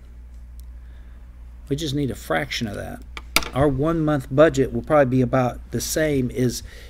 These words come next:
as one week down there. And yet we'll be going to if we get on both of 'em,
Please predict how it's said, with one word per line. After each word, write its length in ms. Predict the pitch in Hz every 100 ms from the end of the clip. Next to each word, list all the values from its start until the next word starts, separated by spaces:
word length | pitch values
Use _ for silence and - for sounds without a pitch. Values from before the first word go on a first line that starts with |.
| -
as 200 | 123 120
one 280 | 113 143 135
week 300 | 139 123 - - - - -
down 300 | 120 120 113
there. 300 | 113 98 90 - - - - - - - - -
And 160 | 110
yet 200 | 123 127
we'll 120 | 131
be 140 | 120 123
going 400 | 120 123 123 117
to 320 | - 120 101 - - - - - - -
if 180 | 131 117
we 100 | 135
get 120 | 139
on 140 | 135 113
both 320 | 135 160 -
of 200 | 170 160
'em, 280 | 165 165